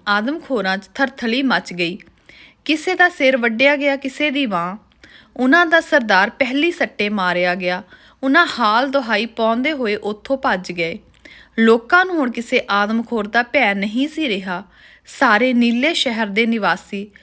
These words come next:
ਰਸਾਲੂ ਦੇ ਸ਼ੁਕਰਗੁਜ਼ਾਰ ਸਨ ਤੇ ਉਸ ਦੀ ਬਹਾਦਰੀ ਦੇ ਵਾਰੇ-ਵਾਰੇ ਜਾ ਰਹੇ ਸਨ।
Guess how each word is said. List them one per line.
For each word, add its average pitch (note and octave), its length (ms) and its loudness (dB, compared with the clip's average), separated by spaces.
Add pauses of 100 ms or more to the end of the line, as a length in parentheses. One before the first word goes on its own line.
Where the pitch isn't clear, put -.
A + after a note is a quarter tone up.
(260)
ਰਸਾਲੂ A#3 640 0
ਦੇ A3 200 0
ਸ਼ੁਕਰਗੁਜ਼ਾਰ G#3+ 760 -2
ਸਨ G3 360 -6 (420)
ਤੇ F4 80 2
ਉਸ F4+ 140 0
ਦੀ F4+ 140 -2
ਬਹਾਦਰੀ A#3 600 -2
ਦੇ G#3+ 160 -2
ਵਾਰੇ-ਵਾਰੇ G3+ 680 2
ਜਾ E3+ 240 -2
ਰਹੇ F3+ 240 -6
ਸਨ। F3+ 320 -8